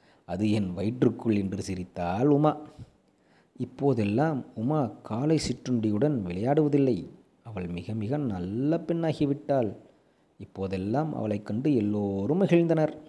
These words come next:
அவள் செல்லப்பூனை மல்லிகையை தவிர. பாவம் அவள். நீங்கள் யாராவது அவளை பார்த்தால் கொஞ்சம் பொங்கலை சாப்பிட்டு கொடுத்து விடுங்கள், சரியா?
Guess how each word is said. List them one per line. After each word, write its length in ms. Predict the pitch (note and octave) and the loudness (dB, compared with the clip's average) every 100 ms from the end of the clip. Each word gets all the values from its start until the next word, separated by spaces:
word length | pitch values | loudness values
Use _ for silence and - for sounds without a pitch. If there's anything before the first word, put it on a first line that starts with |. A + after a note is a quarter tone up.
| - _ _ _ _ _ _ _ | -20 _ _ _ _ _ _ _
அவள் 300 | C#3 B2 A#2 - | -4 0 0 0
செல்லப்பூனை 640 | A2+ C#3 D#3+ - C#3+ C#3 | 0 4 2 2 2 2
மல்லிகையை 500 | A#2 G#2+ B2 C3 A2 | 4 4 6 6 6
தவிர. 400 | G2 G2+ C3 - - _ _ _ _ _ | 4 2 2 0 -6 _ _ _ _ _
பாவம் 540 | A2 G#2 G#2 A#2 E3+ | -6 -4 0 2 4
அவள். 260 | E3+ D#3+ C#3 - - _ _ _ | 4 4 0 -6 -20 _ _ _
நீங்கள் 360 | A2 A2 G#2+ F#2+ | -4 -2 0 -2
யாராவது 480 | F#2+ G2 A2 C#3 D#3 | -4 -2 0 2 4
அவளை 220 | C3+ A2+ | 4 2
பார்த்தால் 640 | - G#2+ - D#3 C3+ G2 - - - | 0 -4 0 2 2 -2 -10 -20 -6
கொஞ்சம் 440 | A2 G#2+ G#2+ G2 - | -2 0 0 -2 -4
பொங்கலை 300 | G#2 C3+ C3+ | 0 2 2
சாப்பிட்டு 460 | - G2+ - - - | 2 -4 -4 -6 -6
கொடுத்து 280 | A#2 A2+ A#2 | -6 -4 -2
விடுங்கள், 440 | G#2+ G#2+ G2 E2+ - _ | 0 -2 -2 -6 -12 _
சரியா? 760 | - A2+ G#2 A2 C#3+ F3 D#3 G#2+ | -12 -8 -2 0 2 4 4 2